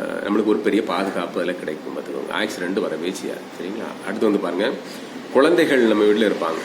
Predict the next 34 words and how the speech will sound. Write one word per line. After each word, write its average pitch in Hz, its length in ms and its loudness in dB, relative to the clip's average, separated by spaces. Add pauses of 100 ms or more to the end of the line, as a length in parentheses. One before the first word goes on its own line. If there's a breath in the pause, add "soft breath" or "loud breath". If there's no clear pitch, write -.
(160)
அப்ப - 80 -8
அந்த 110 160 2
குழந்தைகள் 139 600 4
வந்து 110 220 4
பாதுகாப்பா 98 480 0
இருக்கணும் 90 360 -2
அப்படிங்கிறத 85 240 -6
நம்ம 117 160 -2
உறுதி 98 400 0
செய்யணும். - 520 -10
நம்ம 92 160 -2
வீட்டுல 92 180 -2
மின் 98 120 0
சாதனங்கள் 90 420 -2
இருந்துச்சுன்னா, 85 380 -6 (500 loud breath)
இந்த 98 160 0
பிளக்ஸ்ல 107 360 0
இருக்கிற 101 340 2
அந்த 98 220 0
ஹோல்ஸ் 107 280 0
எல்லாம் 98 240 0
அடைக்கிறதுக்காக 92 540 -4
நிறைய 92 340 0
வந்து, 90 280 -2 (540 loud breath)
ஆ, 87 400 -4 (340)
இந்த 90 300 -2 (500)
சின்ன 113 220 2
பிள்ளைங்க, 98 480 4 (420)
ஆ, 87 280 -2
அந்த 95 160 2
சின்ன 110 220 0
விரல்லாம் 110 280 2
உள்ள 101 180 4
போயிடக்கூடாது. 90 640 -2